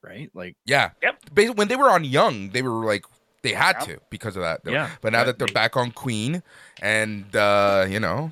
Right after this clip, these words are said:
Speaker 3: Oh.
Speaker 2: it's, um, it's a
Speaker 1: Even,
Speaker 2: whole different
Speaker 1: even
Speaker 2: thing.
Speaker 1: on
Speaker 2: I haven't
Speaker 1: Queen
Speaker 2: even
Speaker 1: Street,
Speaker 2: been to their new
Speaker 1: like,
Speaker 2: location.
Speaker 1: I'll, I'll say it. Like, I, I've been into the Queen Street store
Speaker 2: The new
Speaker 1: a
Speaker 2: one.
Speaker 1: lot.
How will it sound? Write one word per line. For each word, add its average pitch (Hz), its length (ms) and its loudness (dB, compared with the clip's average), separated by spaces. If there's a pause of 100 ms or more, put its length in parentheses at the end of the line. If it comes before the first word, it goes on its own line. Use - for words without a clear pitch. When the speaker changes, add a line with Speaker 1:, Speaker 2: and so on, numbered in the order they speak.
(100)
Speaker 3:
Oh. - 60 -10
Speaker 2:
it's, 95 240 -6
um, 95 600 0
it's - 80 -6
a - 20 4
Speaker 1:
Even, 285 200 0
Speaker 2:
whole 123 120 0
different - 100 0
Speaker 1:
even - 120 -2
Speaker 2:
thing. 190 100 0
Speaker 1:
on - 80 4
Speaker 2:
I - 20 4
haven't 196 140 2
Speaker 1:
Queen 160 140 2
Speaker 2:
even 202 100 -2
Speaker 1:
Street, 98 240 -2
Speaker 2:
been 170 140 2
to 127 80 -2
their 92 100 -2
new 90 180 -6
Speaker 1:
like, 80 120 -4
Speaker 2:
location. 80 420 -2 (180)
Speaker 1:
I'll, - 300 -2
I'll 175 180 0
say 151 280 -2
it. 95 180 -6
Like, 98 180 -4
I, 107 180 -6
I've 127 200 -6
been 143 180 -6
into 117 220 -6
the 104 80 -8
Queen 107 260 -4
Street 104 380 -4
store 90 420 -4 (400)
Speaker 2:
The 123 80 2
new 156 280 4
Speaker 1:
a 208 40 0
Speaker 2:
one. 117 200 0
Speaker 1:
lot. - 220 -12